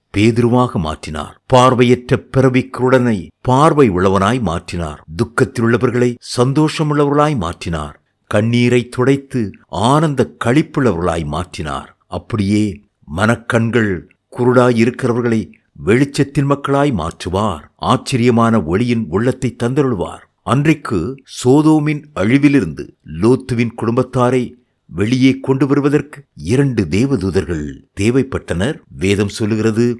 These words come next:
அந்த புருஷர் அவன் கையையும் அவன் மனைவியின் கையையும்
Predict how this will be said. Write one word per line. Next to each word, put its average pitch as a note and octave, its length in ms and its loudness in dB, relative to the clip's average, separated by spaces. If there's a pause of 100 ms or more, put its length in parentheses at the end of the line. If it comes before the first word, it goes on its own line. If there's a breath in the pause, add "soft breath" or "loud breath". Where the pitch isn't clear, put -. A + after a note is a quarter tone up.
அந்த G#2+ 280 -4
புருஷர் C#3+ 480 -2 (180)
அவன் G#2 300 -2
கையையும் A#2+ 600 0
அவன் A2+ 260 0
மனைவியின் D3 560 2
கையையும் D3 540 0